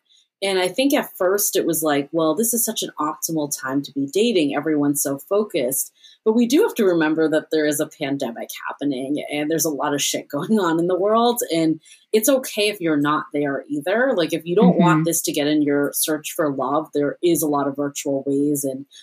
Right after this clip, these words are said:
Speaker 1: ways that you can kind of adapt. But if you're, just need a break, like,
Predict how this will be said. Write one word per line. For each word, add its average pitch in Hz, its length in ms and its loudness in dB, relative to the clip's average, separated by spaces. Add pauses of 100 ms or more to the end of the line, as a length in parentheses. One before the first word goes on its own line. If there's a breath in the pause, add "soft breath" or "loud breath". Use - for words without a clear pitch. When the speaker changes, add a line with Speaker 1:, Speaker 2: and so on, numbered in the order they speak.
(140 soft breath)
Speaker 1:
ways 175 300 2
that 156 160 -2
you 160 100 -2
can 156 160 -2
kind 151 220 -2
of 139 80 -4
adapt. 143 480 -2
But 175 100 -2
if 170 180 -4
you're, 180 260 2 (220)
just 226 140 0
need 262 180 4
a 359 60 2
break, - 540 -2
like, 160 260 2